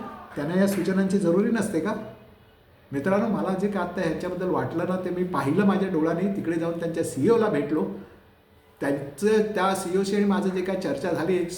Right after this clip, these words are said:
दहा मिनिटाची किंवा पाच मिनिटाची, त्याचं मी फलित तुम्हाला सांगितलं. आणि मी आता इकडे ह्या व्हिडिओ दाखे-, व्हिडिओच्या द्वारे देखील तुम्हाला सर्व मराठी भाषिकांना आणि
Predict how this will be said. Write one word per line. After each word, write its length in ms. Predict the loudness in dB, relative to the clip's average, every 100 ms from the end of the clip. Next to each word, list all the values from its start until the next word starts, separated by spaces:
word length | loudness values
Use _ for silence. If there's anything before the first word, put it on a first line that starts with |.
| -12 -16 -20 -20 -20 -2
दहा 240 | 0 2
मिनिटाची 440 | -2 -2 -4 -2 -2
किंवा 220 | -2 -4
पाच 240 | -4 -6
मिनिटाची, 380 | -6 -4 -4 -2
त्याचं 600 | -4 -6 -6 -4 0 2
मी 100 | 2
फलित 220 | 2 0 0
तुम्हाला 260 | 0 0 0
सांगितलं. 440 | -2 -4 -2 -2 -2 -8 -16 -20 -6
आणि 140 | 2
मी 100 | 4
आता 180 | 4 2
इकडे 360 | 0 2 2 2
ह्या 340 | 0 0 -2 -4
व्हिडिओ 240 | -2 0
दाखे-, 680 | 0 0 0 -2 -2 0 0
व्हिडिओच्या 600 | 0 -2 0 2 2 2
द्वारे 280 | 2 2 2
देखील 300 | 0 -2 -2
तुम्हाला 240 | 0 0 0
सर्व 280 | 0 2
मराठी 300 | 2 2 0
भाषिकांना 500 | 0 -2 -6 -4 -2 -2 -6 -12
आणि 300 | -4 -2 -2